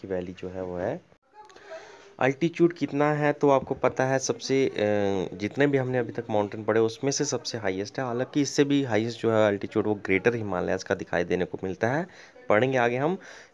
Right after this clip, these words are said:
लेकिन अभी मौजूदा में अगर कश्मीर वैलीज की बात करें तो लगभग सत्ताईस सौ सत्तर मीटर से लेकर पचपन सौ मीटर तक भी जो है कुछ इसके,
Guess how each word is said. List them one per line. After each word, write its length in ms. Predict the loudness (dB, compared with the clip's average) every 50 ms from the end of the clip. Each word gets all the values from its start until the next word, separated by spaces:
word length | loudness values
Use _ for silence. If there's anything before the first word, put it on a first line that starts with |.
| 0
लेकिन 320 | 4 4 4 4 4 4 4
अभी 180 | 4 4 4
मौजूदा 360 | 4 4 4 2 2 2 2 2
में 120 | 0 0
अगर 80 | -2 -4
कश्मीर 360 | -6 -6 -10 -6 -6 -4 0
वैलीज 260 | 0 0 -2 -2 -8
की 80 | -8 -6
बात 140 | -4 -4 -2
करें 140 | -2 -4 -2
तो 100 | 0 0
लगभग 260 | 0 0 -2 -4 -12
सत्ताईस 480 | -10 -6 -8 -6 0 2 2 2 2 0
सौ 60 | -4
सत्तर 420 | -6 -6 -8 -8 -2 0 0 0
मीटर 240 | 2 0 -2 -2 -2
से 120 | -4 -4 -6
लेकर 180 | -8 -6 -8
पचपन 400 | -6 -6 -6 -8 -6 -8 -10 -8
सौ 160 | -6 -4 -2
मीटर 280 | 0 0 0 0 0 -2
तक 200 | -2 -2 -4 -6 -6 -8
भी 120 | -8 -8 -6
जो 140 | -4 -4 -4
है 80 | -4
कुछ 260 | -4 -6 -8 -8 -8
इसके, 380 | -12 -12 -10 -6 -2 -2 -2